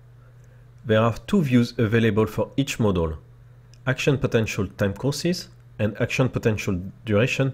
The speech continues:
per percentage. Select the desired model and click on the action potential time course view. Here, compound profiles are superimposed on the same graph, facilitating compound comparison.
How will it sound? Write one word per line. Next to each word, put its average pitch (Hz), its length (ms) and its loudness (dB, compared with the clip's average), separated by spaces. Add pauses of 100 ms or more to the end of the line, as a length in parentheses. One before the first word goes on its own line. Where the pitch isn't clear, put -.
per 110 120 -2
percentage. - 720 -4 (1120)
Select 143 420 -2
the 104 100 2
desired 127 480 2
model 95 380 0 (640)
and 98 200 -2
click 151 280 -2
on 113 140 0
the 104 200 -4 (140)
action 131 300 0
potential 110 420 -2
time 92 180 -2
course 85 200 -8
view. 80 220 -6 (2500)
Here, 120 360 2 (520)
compound 135 420 2
profiles 113 480 -2 (120)
are 101 220 -2 (160)
superimposed 110 960 0
on 104 100 0
the 92 80 -2
same 127 240 0
graph, 98 380 0 (360)
facilitating 123 840 0
compound 98 420 -2
comparison. 85 640 -2